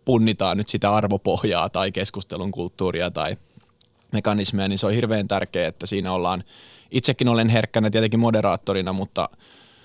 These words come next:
tavallaan, että saadaan avoimesti käytyä se keskustelu läpi, koska se keskustelu, niin kuin o-, sillä on se itseisarvo, että se kasvattaa sitä ryhmän henkeä, arvopohjaa ja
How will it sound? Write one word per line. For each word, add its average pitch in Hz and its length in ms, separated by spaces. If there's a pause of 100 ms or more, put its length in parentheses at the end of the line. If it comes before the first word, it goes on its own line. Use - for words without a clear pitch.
(300)
tavallaan, 104 400
että - 140
saadaan 110 360
avoimesti 117 680
käytyä 101 380
se 104 120
keskustelu 113 560
läpi, 101 260
koska 98 260
se 107 100
keskustelu, 107 640 (200)
niin 113 80
kuin 98 140
o-, 104 200
sillä 120 200
on 113 140
se 139 140
itseisarvo, 101 760
että 80 220
se 98 200 (360)
kasvattaa 98 540
sitä 90 320 (200)
ryhmän 101 480 (560)
henkeä, 127 520
arvopohjaa 107 920
ja 95 260